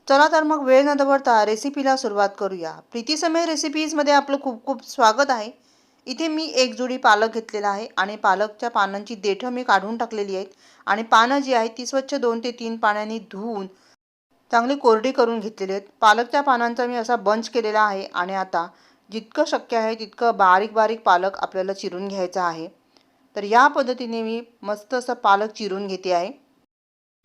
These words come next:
यानंतर आपल्याला एक वाटण तयार करायचं आहे. तर इथे मी पाच तिखट मिरची घेतलेली आहेत. मिरची तुम्ही तुमच्या आवडीनुसार कमी जास्त करू शकता. पाच लसणाच्या पाकळ्या आणि एक इंच आलं, अर्धा चमचा जिरं,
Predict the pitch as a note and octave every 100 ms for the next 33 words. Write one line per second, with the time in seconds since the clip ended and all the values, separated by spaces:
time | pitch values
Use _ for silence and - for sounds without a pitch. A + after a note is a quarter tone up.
0 | _ _ _ G#3+ C4 C#4 C#4 C#4+ - G3+
1 | G3+ A3 A3+ G#3+ A3+ G#3 F#3+ A#3 A#3+ A3
2 | G3+ G3+ F#3+ F#3 G3+ G3+ G3+ - G#3+ A#3+
3 | A#3 A#3 G#3 A3 A3 - _ - A3 C4+
4 | A#3+ A#3 A3 G#3 F#3+ F#3 F#3+ F#3+ G3+ G3
5 | B3+ A#3 A#3+ A#3+ A3+ A3+ C4+ B3 A#3+ A#3
6 | A#3 A3+ G#3+ G#3 G3+ G3+ G3 F#3 F3 F3+
7 | - F3 - _ _ _ - A#3 B3 A#3
8 | A3+ A3+ A3 G3 F3+ G3 G#3 G#3 G3 G#3
9 | A3+ A#3 G#3+ G3 G3+ - E3+ E3+ G#3 _
10 | _ - G#3 G#3 B3+ C4 A#3+ A#3 F#3+ F#3+
11 | G3+